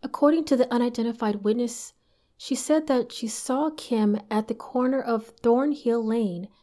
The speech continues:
and Castle Drive, which was a few meters from the home, at around eight twenty A M. An updated time was also released in which, according to the Garland police,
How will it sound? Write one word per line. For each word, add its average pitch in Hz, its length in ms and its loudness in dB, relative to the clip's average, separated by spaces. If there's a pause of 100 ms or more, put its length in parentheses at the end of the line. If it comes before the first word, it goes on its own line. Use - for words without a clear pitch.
(140)
and 208 200 0
Castle 233 400 -2
Drive, 180 480 -4 (400)
which 254 240 2
was 240 160 4
a 233 80 2
few 262 320 0
meters 240 440 2
from 214 260 -2
the 202 80 0
home, 196 440 -2 (680)
at 226 120 6
around 226 440 4
eight 240 180 0
twenty 214 380 0
A 208 280 0
M. 214 360 -2 (420)
An 233 180 0
updated 294 460 2
time 233 640 -2
was 208 300 2
also 247 320 -2
released 220 480 -2
in 214 120 -2
which, 208 200 -4
according 262 480 -2
to - 160 -4
the 220 100 -2
Garland 220 440 0
police, 214 520 -4